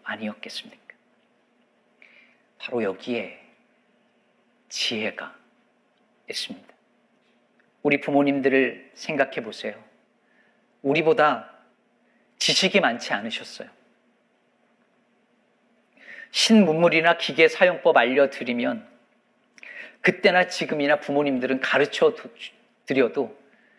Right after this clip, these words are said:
돌아서면 잊어버리십니다. 자녀 양육법을 배워본 적 없으세요? 지금의 교육법 기준으로 보면 다 빵점들이세요. 여러분,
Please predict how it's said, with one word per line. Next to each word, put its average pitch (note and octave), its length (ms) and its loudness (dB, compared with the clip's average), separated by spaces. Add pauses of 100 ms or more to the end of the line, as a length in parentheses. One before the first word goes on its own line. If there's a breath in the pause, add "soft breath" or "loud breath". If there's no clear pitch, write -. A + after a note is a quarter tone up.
(280 soft breath)
돌아서면 D3+ 520 4
잊어버리십니다. A2+ 720 -10 (1900 loud breath)
자녀 F3+ 380 4
양육법을 F3+ 640 2
배워본 D3+ 460 2
적 C#3+ 160 2
없으세요? A2 640 -10 (100)
지금의 F#3 560 2
교육법 - 720 0 (480)
기준으로 E3 460 0
보면 C#3 340 -2
다 - 300 0
빵점들이세요. C#3+ 960 -2 (2750)
여러분, E3 220 2